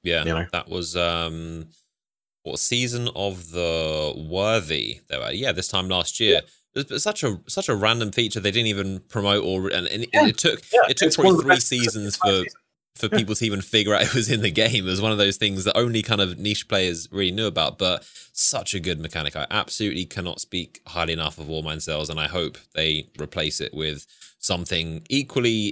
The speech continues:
Speaker 1: interesting. Or, yeah, just, just being able to stun an entire room, blow, it's just, it's just so cool.
Speaker 2: Right.
Speaker 1: I, I love
Speaker 2: For
Speaker 1: Warmind
Speaker 2: six,
Speaker 1: cells.
Speaker 2: for six energy, I could clear the entire room of ads if I was playing Spire of Stars,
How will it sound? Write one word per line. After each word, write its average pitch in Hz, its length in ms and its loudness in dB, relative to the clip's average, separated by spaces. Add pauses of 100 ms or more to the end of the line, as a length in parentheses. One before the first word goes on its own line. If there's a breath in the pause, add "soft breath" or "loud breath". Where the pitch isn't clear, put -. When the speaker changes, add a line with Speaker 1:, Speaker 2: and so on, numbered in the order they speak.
Speaker 1:
interesting. 87 720 -4
Or, 87 140 -4 (340 loud breath)
yeah, 135 100 2
just, 165 240 -4
just 202 240 -4
being 208 120 -4
able 180 60 -4
to 147 80 -2
stun 120 300 0
an 98 80 -4
entire 92 460 -2
room, 82 260 -4
blow, 78 220 -4
it's 101 140 -4
just, - 360 -6
it's - 100 -6
just - 160 -4
so - 100 -8
cool. - 200 -4
Speaker 2:
Right. - 100 -10 (120)
Speaker 1:
I, 87 80 -6
I 82 180 -6
love 80 140 -2
Speaker 2:
For 50 160 2
Speaker 1:
Warmind 50 100 -10
Speaker 2:
six, - 100 -4
Speaker 1:
cells. - 220 -4 (140)
Speaker 2:
for - 80 2
six - 400 4
energy, 80 580 2 (320)
I 107 80 0
could - 180 2
clear 104 280 6
the 95 120 4
entire 113 640 6
room 104 240 4
of 90 100 2
ads 82 380 4
if - 160 -4
I 175 80 0
was 170 140 -2
playing - 640 -2
Spire 80 340 2
of - 80 -2
Stars, - 460 -2